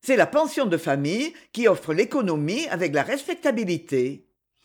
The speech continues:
Mais Thérèse ne songea pas un instant à la pension Stephen. Gallimard, à qui elle avait écrit : « Je suis mariée, je suis heureuse,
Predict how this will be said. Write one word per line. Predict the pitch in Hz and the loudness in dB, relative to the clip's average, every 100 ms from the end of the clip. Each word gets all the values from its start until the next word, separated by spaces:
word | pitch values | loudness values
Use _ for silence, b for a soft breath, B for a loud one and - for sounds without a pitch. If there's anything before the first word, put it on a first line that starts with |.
| b b | b b
Mais | 165 269 | -2 -2
Thérèse | 330 226 170 208 247 214 | 2 2 4 4 2 0
ne | 151 | -4
songea | 160 143 139 | -4 -4 -4
pas | - 285 254 | -2 -2 -2
un | 175 | -2
instant | 143 139 - 180 311 | -4 -8 -6 -4 -2
à | |
la | 170 | -2
pension | 147 220 196 269 311 | -2 -4 -4 -8 -8
Stephen. | - 202 139 123 123 156 _ _ _ _ b b b | -6 -2 -2 -2 -6 -12 _ _ _ _ b b b
Gallimard, | 143 277 220 147 165 262 - B | 0 2 2 0 -2 -2 -8 B
à | 190 | -6
qui | - 294 | -2 0
elle | 311 | 4
avait | 208 165 | 4 2
écrit : « | 165 147 - 185 254 440 - _ _ _ _ - | 0 -2 -2 -2 -2 -4 -8 _ _ _ _ -4
Je | 302 | -2
suis | 294 214 | -2 -2
mariée, | 156 302 269 175 190 302 - B | 0 0 2 2 2 2 -6 B
je | 233 | 0
suis | 226 202 135 | 0 0 -2
heureuse, | 285 190 214 269 339 | -2 0 0 0 -2